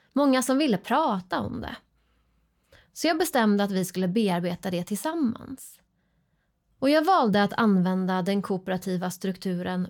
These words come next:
par på tid. Par på tid är som epa, enskilt par alla, men parsamtalet, själva parsteget, är mer strukturerat.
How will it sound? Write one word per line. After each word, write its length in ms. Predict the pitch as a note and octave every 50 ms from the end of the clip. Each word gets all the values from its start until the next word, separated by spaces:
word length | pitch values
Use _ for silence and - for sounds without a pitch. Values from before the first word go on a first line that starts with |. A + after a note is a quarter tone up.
| - _
par 520 | - - G#3 F#3 E3+ F3 F3+ E3 E3+ G#3+ - -
på 120 | - A3
tid. 640 | G#3+ - - - D#4+ C#4+ A#3 - - - B3 B3+ C#4 - _ _ _ _ _ _ _ _ _ _ _ _ _ _ _ _ _ _ _ _ _ _ _ _ _ _ _ _ _ _ _ _ _ _ -
Par 200 | - D#4 E4+ F4+
på 140 | E4+ F4 E4+
tid 260 | - B3+ A#3+ G#3+ - -
är 380 | B3 C#4 D4+ D4+ D4+ D4 C#4
som 560 | - - - F#3+ F#3+ F#3+ F#3 F#3 F3+ F3+ - -
epa, 600 | B3+ B3 G3+ F3+ F3+ - _ - A3+ G3 G#3 - - - _ -
enskilt 440 | A#3 A3+ G#3+ G#3+ - G3+ F#3+ - -
par 180 | - G3 F#3+
alla, 460 | F#3+ - A3 F#3+ G3 A3 A3 A#3+ C4+ - _ _ _ _ _ _ _ _ _ _ _ -
men 420 | A#3+ B3 B3+ B3+ B3+ B3 B3 B3
parsamtalet, 1400 | - - E4 E4 D4+ A#3+ G3+ G3 G3 - - A#3 A3 G#3+ G#3+ G#3+ G#3+ - D4 D#4 D4+ A#3+ F#3 D3+ - A#3+ -
själva 280 | - - A#3 A3+ A3 A#3
parsteget, 1300 | A#3 - - E4 D4 A#3+ G#3 G3 G3 F#3 - - D4+ D4 C#4+ A#3+ F#3 F3 - - C4 - _ _ - - _ _ - - - - _ _ _ -
är 300 | - - - A3 G#3+ G#3+
mer 260 | G#3+ G#3 F#3 F3+ F3
strukturerat. 1160 | F3 - - G#3+ G#3 G#3 - - A#3+ C#4 D#4+ E4 D4 - - - - B3 - _ _ - -